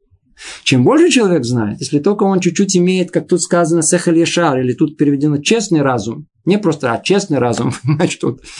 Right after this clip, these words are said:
чем больше он вообще ничего не, ничего не знает. На самом деле ничего не знает. Поэтому нет основы чему? Основы гордости никакой. Человек не должен быть,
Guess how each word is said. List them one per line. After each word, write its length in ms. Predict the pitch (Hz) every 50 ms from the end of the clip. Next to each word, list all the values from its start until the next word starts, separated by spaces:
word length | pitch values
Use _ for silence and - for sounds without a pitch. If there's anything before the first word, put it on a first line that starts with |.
| 151 143 -
чем 120 | - -
больше 220 | 143 147 135 131 139
он 80 | 127
вообще 260 | 127 123 - - 127
ничего 200 | 117 104 - 117
не, 220 | 104 104 107 110 117
ничего 220 | 120 120 - 127
не 80 | 113 107
знает. 240 | 104 104 104 - -
На 40 |
самом 260 | - - 147 151 151 143
деле 180 | 143 127 123
ничего 220 | 120 113 - - 151
не 60 | 202
знает. 240 | - - - - _ _ _ _ _ - - _ _
Поэтому 420 | - 165 160 165 160 170 170 170
нет 300 | 170 180 233 294 - -
основы 480 | 247 208 - - 214 240 247 240 220 208
чему? 360 | - 190 185 185 202 214 226
Основы 420 | 220 185 - - 185 202 190 185 175
гордости 540 | 160 180 190 190 175 180 170 147 147 -
никакой. 840 | 151 131 135 147 175 170 180 165 151 - 175 180 180 175 147 117 - -
Человек 260 | - 143 151 160 156 165
не 100 | 160 156
должен 340 | 151 180 175 170 170 165
быть, 340 | 156 165 156 151 - - -